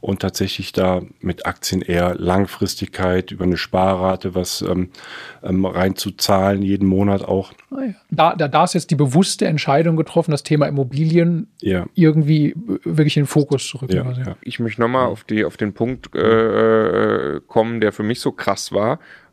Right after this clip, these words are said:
Speaker 3: weil er einfach ein finanzmathematischer Punkt ist, zumindest mal für den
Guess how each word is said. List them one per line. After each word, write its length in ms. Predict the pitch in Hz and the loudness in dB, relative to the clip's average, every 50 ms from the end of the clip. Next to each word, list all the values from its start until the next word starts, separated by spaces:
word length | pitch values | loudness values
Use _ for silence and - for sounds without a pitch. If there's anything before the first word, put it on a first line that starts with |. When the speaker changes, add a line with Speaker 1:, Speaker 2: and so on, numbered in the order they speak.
| _ | _
Speaker 3:
weil 140 | - 107 104 | 0 0 2
er 80 | 101 - | 2 0
einfach 320 | - 104 - - 113 104 | -2 -4 -4 -4 -4 -4
ein 280 | - - 104 101 101 - | -4 -4 -4 -4 -6 -8
finanzmathematischer 1120 | - - 110 104 98 107 123 127 - 110 101 98 - 104 101 101 101 101 - 107 - 107 - | -8 -4 -2 0 0 0 -2 -4 -4 -2 -2 -2 -2 -2 0 0 0 0 -2 -4 -6 -8 -6
Punkt 320 | - - 127 131 131 - | -4 -4 -4 -4 -4 -4
ist, 180 | - 107 - - | -4 -6 -6 -6
zumindest 420 | - 104 101 101 104 107 104 - | -6 -4 -2 -2 -2 -2 -4 -4
mal 280 | - 101 98 98 95 - | -2 -2 0 0 -2 -4
für 200 | - - - 101 | -6 -6 -6 -4
den 240 | 92 95 95 90 - | -4 -4 -6 -8 -10